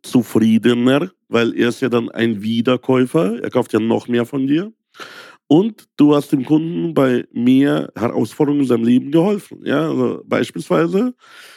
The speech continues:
ich will nicht wissen, in diesen riesen, fetten, großen Beständen, die da so fett dahin, äh, siechen, ja, wie viele Unfallversicherungen gibt es da in diesen Beständen,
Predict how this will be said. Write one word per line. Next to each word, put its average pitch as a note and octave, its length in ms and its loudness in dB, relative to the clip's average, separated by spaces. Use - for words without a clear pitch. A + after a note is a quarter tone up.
ich - 220 -2
will F3 80 4
nicht F#3 180 -2
wissen, F#3+ 340 0
in D#3+ 140 0
diesen D3+ 380 2
riesen, F#3+ 580 0
fetten, F3 500 -4
großen D#3 360 0
Beständen, E3 760 -6
die C3 100 0
da B2+ 420 2
so C3+ 380 2
fett C#3+ 300 -4
dahin, D3 600 0
äh, D#2 320 -2
siechen, D3+ 760 -4
ja, D3+ 280 -4
wie C3 200 2
viele E3 240 2
Unfallversicherungen D#3+ 920 0
gibt C3+ 240 -4
es D#3+ 160 0
da C3+ 180 0
in C#3 100 -2
diesen C3 260 -2
Beständen, C#3 580 -10